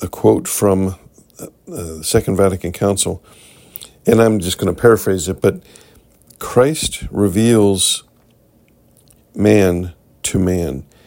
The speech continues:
He reveals humanity to mankind. He, he shows us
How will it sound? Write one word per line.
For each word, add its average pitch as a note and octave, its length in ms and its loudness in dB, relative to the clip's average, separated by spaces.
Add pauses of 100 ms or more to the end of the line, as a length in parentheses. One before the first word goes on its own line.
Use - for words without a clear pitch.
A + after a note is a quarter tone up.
(160)
He - 220 -2
reveals G#2+ 840 4 (800)
humanity G2+ 720 2
to G2 80 -6
mankind. F2 720 -2 (800)
He, A#2 440 0
he A#2+ 380 0
shows C#3 680 2
us - 520 0